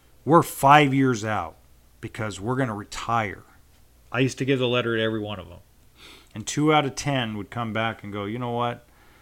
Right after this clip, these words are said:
Why are we waiting? <coughs> We can go use it,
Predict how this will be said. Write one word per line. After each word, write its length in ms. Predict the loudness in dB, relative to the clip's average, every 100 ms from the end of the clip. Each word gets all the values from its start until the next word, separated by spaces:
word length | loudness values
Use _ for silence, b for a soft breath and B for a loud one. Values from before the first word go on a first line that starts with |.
| b -4
Why 140 | 0
are 100 | 2
we 100 | 2
waiting? 360 | 0 -2 -4 -12 -18 -20 -20 _ -20 _ _ _ _ _ b b b b b b b b b b b -20 _ _ -18 8
<coughs> 440 | 10 10 8 -4 -4
We 120 | -4
can 80 | 2
go 100 | 2
use 380 | 2 0 0
it, 220 | -2 -4